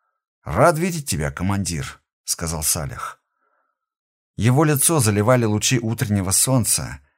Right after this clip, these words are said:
и не видно было, он говорит правду или ерничает. «И я рад видеть тебя. Какими судьбами?» — ответил Илья. «У нас увольнительное.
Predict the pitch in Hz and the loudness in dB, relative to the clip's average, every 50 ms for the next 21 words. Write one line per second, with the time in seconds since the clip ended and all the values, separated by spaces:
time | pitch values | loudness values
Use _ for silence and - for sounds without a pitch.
0 | _ _ _ _ - 95 107 110 113 123 131 131 151 160 143 - 90 85 76 71 | _ _ _ _ -2 2 4 6 6 6 6 4 2 0 -4 -4 -4 -4 -4 -4
1 | 82 76 69 64 58 52 - - _ _ _ _ _ _ - - 95 110 110 95 | -4 -4 -6 -6 -8 -10 -12 -16 _ _ _ _ _ _ -6 -2 0 0 2 2
2 | 107 101 104 98 101 92 - - - 85 90 104 123 147 143 139 143 143 - - | 2 0 0 0 0 -2 -6 -6 -6 -2 0 2 2 2 2 0 -2 -2 -2 -2
3 | 127 117 123 127 123 123 120 101 87 76 71 67 - - 64 57 - - - - | -2 0 0 0 0 0 0 0 0 -2 -2 -4 -4 -6 -8 -10 -14 -18 -20 -20
4 | _ _ _ _ _ _ _ _ _ _ _ _ _ _ _ _ _ _ _ _ | _ _ _ _ _ _ _ _ _ _ _ _ _ _ _ _ _ _ _ _
5 | _ _ - 143 170 165 180 180 170 160 156 151 135 113 117 117 90 90 76 - | _ _ 2 4 4 6 6 4 4 4 4 2 2 2 0 -2 -2 -4 -6 -6
6 | - - 90 69 71 62 57 - - _ _ _ _ _ _ _ _ - 151 156 | -6 -6 -4 -4 -6 -6 -8 -10 -16 _ _ _ _ _ _ _ _ 0 0 0
7 | - 190 175 160 139 - 160 147 135 110 90 78 69 - - - - _ _ _ | 2 0 0 2 2 0 0 0 0 0 0 -2 -2 -4 -8 -12 -16 _ _ _
8 | _ - - 80 - 120 131 139 - 120 110 117 107 98 92 87 78 65 55 - | _ -6 -6 -4 -2 0 0 0 0 -2 -2 -2 -2 -2 -2 -4 -6 -6 -8 -12
9 | - _ _ _ _ _ _ _ _ _ _ _ _ _ _ _ _ - - 90 | -18 _ _ _ _ _ _ _ _ _ _ _ _ _ _ _ _ -8 -2 2
10 | 110 123 131 127 120 - 123 117 117 120 131 156 151 135 - 87 73 69 64 60 | 4 4 4 4 4 2 2 4 4 4 4 2 2 0 -2 -2 -4 -4 -4 -6
11 | 52 - - | -8 -12 -14